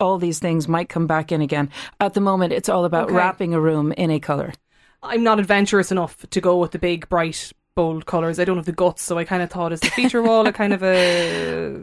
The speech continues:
Speaker 2: <laughs> entry level?
Speaker 1: Well, you can kind of, if you're afraid of using really strong colour, I always think inject really strong colour in places that you don't spend a lot of time in. So that could be, like, your downstairs loo.
Speaker 2: Okay.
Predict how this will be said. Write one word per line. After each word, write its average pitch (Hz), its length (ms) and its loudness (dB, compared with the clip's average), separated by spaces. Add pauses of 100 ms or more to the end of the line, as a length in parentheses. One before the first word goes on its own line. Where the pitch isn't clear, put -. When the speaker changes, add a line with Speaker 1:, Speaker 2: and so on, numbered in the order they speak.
Speaker 2:
<laughs> - 120 -14
entry 196 300 0
level? 185 320 2 (260)
Speaker 1:
Well, 302 760 4
you 311 160 0
can 320 140 -2
kind 392 300 2
of, 277 100 4
if 247 100 0
you're 269 120 4
afraid 277 300 0
of 214 220 2
using 208 380 2
really 180 240 2
strong 180 260 0
colour, 170 320 2
I 208 100 2
always 208 180 2
think 175 320 -2
inject 185 480 0
really 180 240 2
strong 170 240 -2
colour 165 240 0
in 175 140 0
places 170 360 -2
that 170 160 -2
you 180 80 2
don't 185 180 0
spend 170 220 -2
a 160 40 2
lot 156 160 2
of 139 80 -4
time 165 260 0
in. 135 120 0
So - 140 -4
that 170 160 0
could 156 140 -4
be, 160 100 0
like, 151 200 0
your 151 80 -4
downstairs 151 500 0
loo. 165 340 2 (400)
Speaker 2:
Okay. 190 400 0